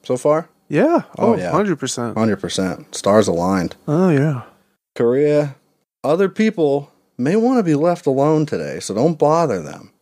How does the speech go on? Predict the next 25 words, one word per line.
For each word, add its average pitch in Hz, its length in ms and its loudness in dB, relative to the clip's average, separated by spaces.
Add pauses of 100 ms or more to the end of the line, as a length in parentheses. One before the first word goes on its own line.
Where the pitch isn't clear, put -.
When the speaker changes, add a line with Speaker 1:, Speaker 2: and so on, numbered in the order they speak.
(400)
Speaker 2:
Hmm. 240 240 -4 (120)
Speaker 1:
Just 226 240 2
make 254 240 4
sure 208 540 2 (460)
that 123 100 -6
you 127 100 -2
don't 139 280 4
interpret 147 480 2
their 131 200 6
actions 110 480 2
as 101 200 -2
an 110 120 -4
insult 101 600 -2
toward 92 280 -4
you. 87 380 -8 (560)
Keep 226 240 2
in 202 120 4
mind 165 540 4 (100)
that 110 180 -4
these 151 260 -2
people 135 400 -2
just 117 300 -6
need 127 120 0
a 117 60 0
bit 123 340 2